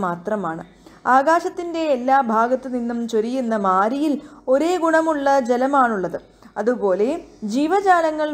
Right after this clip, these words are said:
വിവിധ രൂപത്തിലും ആകൃതിയിലും ആയിരുന്നാലും അതിലെല്ലാം വസിക്കുന്ന ആത്മാവ്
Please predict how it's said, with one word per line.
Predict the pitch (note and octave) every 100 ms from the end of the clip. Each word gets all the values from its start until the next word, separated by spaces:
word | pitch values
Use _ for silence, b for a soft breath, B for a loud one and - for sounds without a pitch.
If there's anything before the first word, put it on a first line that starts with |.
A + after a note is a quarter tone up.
| C4
വിവിധ | B3+ C4 D#4+
രൂപത്തിലും | C#4+ C4+ D4 D4 C#4 C4
ആകൃതിയിലും | A3 A#3 C4 C4 C4 A#3 A#3 A3
ആയിരുന്നാലും | G3+ A3 A3 G3 F3 E3 B3+ F4+ B B B
അതിലെല്ലാം | G3+ A#3+ G#3+ G#3 A#3 C4+
വസിക്കുന്ന | A3 G#3+ A#3+ B3+ G#3+ A3 -
ആത്മാവ് | C4+ F3+ A#3 B3+